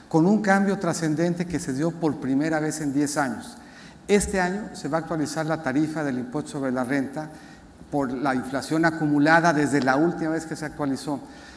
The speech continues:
Es una actualización del dieciséis por ciento. Va a implicar un sacrificio fiscal de cuarenta mil millones.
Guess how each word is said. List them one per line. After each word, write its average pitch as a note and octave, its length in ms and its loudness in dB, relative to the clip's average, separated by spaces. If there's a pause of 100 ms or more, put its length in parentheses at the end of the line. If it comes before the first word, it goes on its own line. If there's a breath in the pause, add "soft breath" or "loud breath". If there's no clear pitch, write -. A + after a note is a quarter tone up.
(120)
Es E3+ 100 -2
una G3+ 140 0
actualización E3 480 -2
del E3 120 0
dieciséis D3 440 -2
por C3+ 180 -6
ciento. B2 380 -6 (480 loud breath)
Va D#3 60 6
a E3+ 40 4
implicar F3+ 340 0
un F3 80 0
sacrificio D#3 480 -4
fiscal D3 400 0
de D3+ 100 0
cuarenta B2+ 360 -2
mil C#3 160 2
millones. C3 600 -2